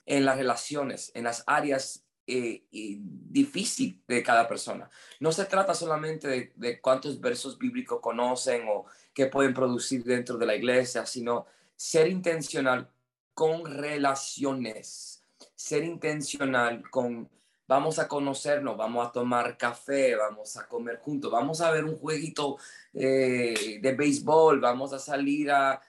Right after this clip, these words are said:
hacer las u-, mujeres, a hacer las uñas, vamos a hacer el pelo juntos, vamos a pasar nuestro cumpleaños juntos, vamos a ir de vacaciones juntos. Entonces se trata de relaciones, porque es más fácil discipular a alguien que eres,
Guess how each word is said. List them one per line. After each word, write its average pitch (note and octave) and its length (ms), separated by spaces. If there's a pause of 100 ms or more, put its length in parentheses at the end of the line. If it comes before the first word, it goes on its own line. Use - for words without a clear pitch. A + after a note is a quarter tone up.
(200)
hacer C3+ 300
las E3 220
u-, - 80
mujeres, D#3+ 420
a B2 40
hacer C3 180
las C#3 200
uñas, D3+ 400
vamos C3 440
a C3 120
hacer C#3+ 220
el C#3+ 100
pelo C#3+ 240
juntos, D3+ 320
vamos F#3+ 280
a F#3+ 140 (240)
pasar F3 280
nuestro F3 200
cumpleaños D3+ 480
juntos, G3+ 300
vamos G3+ 400
a D#3+ 100
ir F3 80
de E3+ 100
vacaciones C#3 580
juntos. - 320 (260)
Entonces F3 260
se F3 120
trata F#3 460
de E3+ 140
relaciones, C3+ 800 (320)
porque C#3+ 220
es D#3+ 60
más E3+ 280
fácil F3 480
discipular D3 500
a C#3 140
alguien D3 280
que C#3 180
eres, - 360